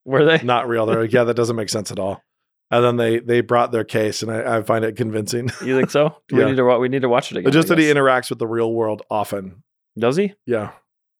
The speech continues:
Speaker 1: Okay.
Speaker 2: So throwing the knife off the tree, you know, it's like he's, he's, there's, there's plenty of things that he's, he's actually not, uh, a hallucination, according to my children.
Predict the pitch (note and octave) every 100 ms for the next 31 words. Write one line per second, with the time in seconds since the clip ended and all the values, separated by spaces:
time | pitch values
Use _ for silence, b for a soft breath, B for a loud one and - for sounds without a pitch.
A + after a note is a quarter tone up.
0 | _ _ _ _ D3 _ _ _ _ _
1 | _ _ _ _ _ _ _ _ _ C3+
2 | A#2+ - _ _ A2+ G#2 - C3 B2+ A#2
3 | A2+ A2 G#2+ A#2 G2+ G#2+ A2 G2+ G2+ G2+
4 | G2 G2 G#2+ A2+ G#2+ F#2+ A#2+ A2+ G#2+ F#2
5 | - - _ _ _ _ _ _ _ _
6 | _ - A2+ B2 A#2 - A#2 A#2+ G#2+ G#2+
7 | G2+ G2 G#2+ G2+ - A2+ A#2 A2+ A2 A2
8 | A#2+ A2+ G#2+ G#2 A2 A2 G#2 D2 - -
9 | _ _ _ _ _ _ _ G#2 G2+ G2+
10 | F#2 E2+ _ _ _ G#2+ A#2 A#2 - A2
11 | G#2+ G2+ - G2+ - A#2+ A2 G#2 - G2
12 | F2+ - F2 F2+ F2